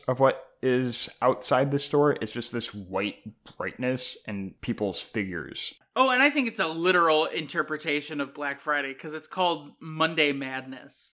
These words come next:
Speaker 1: Yeah, the implication of the word madness. Anyways, I, I keep talking about cultural appropriation, then going to something else. So the cultural appropriation itself kinda starts with these Peyton YouTube videos that are kinda, like, interspersed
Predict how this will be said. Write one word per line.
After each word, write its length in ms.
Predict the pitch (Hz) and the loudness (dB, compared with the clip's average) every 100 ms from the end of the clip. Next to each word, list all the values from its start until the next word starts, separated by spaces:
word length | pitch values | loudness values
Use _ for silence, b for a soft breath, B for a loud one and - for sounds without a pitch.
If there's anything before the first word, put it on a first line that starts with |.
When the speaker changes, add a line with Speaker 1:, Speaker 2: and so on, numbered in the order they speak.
| - | 2
Speaker 1:
Yeah, 200 | 262 104 | 4 6
the 140 | 113 | 4
implication 540 | 165 180 156 135 - 165 | 2 2 2 2 2 2
of 40 | |
the 40 | 120 | 2
word 160 | 131 101 85 | 2 0 -6
madness. 560 | 85 117 127 80 - - _ | -6 -2 -2 -4 -10 -16 _
Anyways, 360 | 120 107 92 - - | -2 0 -2 -4 -4
I, 140 | - - | -6 -4
I 20 | |
keep 380 | - 165 - - | -2 -2 -4 -2
talking 260 | 143 139 | 0 4
about 140 | 131 - | 2 2
cultural 280 | 120 - 110 | -2 -2 -2
appropriation, 520 | 113 104 101 101 101 | 0 -2 -2 -4 -6
then 100 | 95 | -6
going 220 | 95 95 | -6 -6
to 40 | |
something 320 | 87 95 92 95 | -8 -10 -10 -12
else. 280 | 101 - - | -12 -14 -14
So 140 | - 120 | -6 0
the 80 | |
cultural 340 | 123 170 - 143 | 6 6 8 6
appropriation 640 | 131 120 113 110 113 107 - B B B | 4 2 2 2 0 -4 -6 B B B
itself 580 | - 107 - 202 127 95 | -8 -2 4 6 6 4
kinda 220 | - 113 | 0 0
starts 500 | 104 - 107 104 - | 0 2 2 0 -4
with 400 | 107 104 98 - - | -2 0 0 -4 -10
these 640 | 113 107 98 98 - - - _ _ | -6 -4 -2 -2 -2 -4 -8 _ _
Peyton 600 | - 110 - 113 104 98 95 | -8 -6 -4 -4 -4 -6 -8
YouTube 340 | 98 98 - 110 | -10 -8 -6 -4
videos 420 | 117 117 117 117 | 0 2 2 2
that 60 | |
are 40 | 104 | -4
kinda, 160 | 107 98 | -4 -6
like, 180 | 98 | -6
interspersed 680 | - 98 92 - 90 95 - | -8 -10 -12 -12 -10 -10 -12